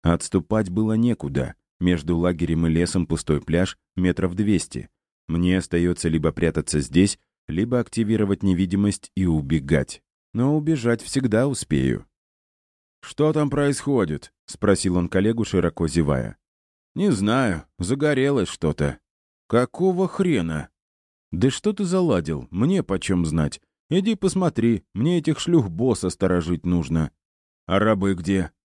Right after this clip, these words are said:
«Рыбу ловят, лес рубят, как обычно. Ты чё тупишь?»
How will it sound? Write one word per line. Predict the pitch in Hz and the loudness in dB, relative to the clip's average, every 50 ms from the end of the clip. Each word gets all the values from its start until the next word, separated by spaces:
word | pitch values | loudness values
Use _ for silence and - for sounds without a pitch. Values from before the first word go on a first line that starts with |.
| _ _ | _ _
«Рыбу | - 92 120 170 202 220 196 185 | -6 -2 0 0 0 0 2 0
ловят, | 196 190 180 185 180 165 156 113 - - _ _ | 0 0 2 0 0 0 -2 -2 -4 -6 _ _
лес | - 69 82 98 123 135 120 - | -4 0 2 2 2 2 0 0
рубят, | 113 113 120 110 104 107 98 - _ _ _ | 0 0 0 2 0 -2 -2 -2 _ _ _
как | - - 156 - | -2 -2 0 0
обычно. | 190 170 165 180 190 170 - - 80 69 64 - _ _ _ _ _ _ _ | 0 -2 0 0 0 0 -2 -4 -4 -6 -6 -8 _ _ _ _ _ _ _
Ты | 160 175 | -4 -4
чё | - - 233 220 | 0 0 -2 0
тупишь?» | - 220 202 - - 180 127 90 71 - - - | 0 -2 -4 -2 0 2 2 2 2 -2 -10 -16